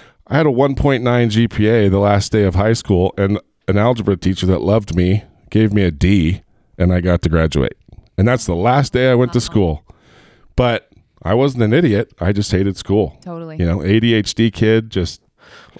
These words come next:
Speaker 1: I had A's in the classes I liked and F's in everything else. And so it's just,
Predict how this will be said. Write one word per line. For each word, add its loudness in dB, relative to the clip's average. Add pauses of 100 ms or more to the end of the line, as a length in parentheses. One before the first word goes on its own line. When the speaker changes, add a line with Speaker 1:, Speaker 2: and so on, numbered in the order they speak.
(220)
Speaker 1:
I 2
had 4
A's 2
in 0
the 2
classes 0
I 2
liked 0
and 0
F's 0
in 0
everything 2
else. -4
And -6
so 0
it's -4
just, -2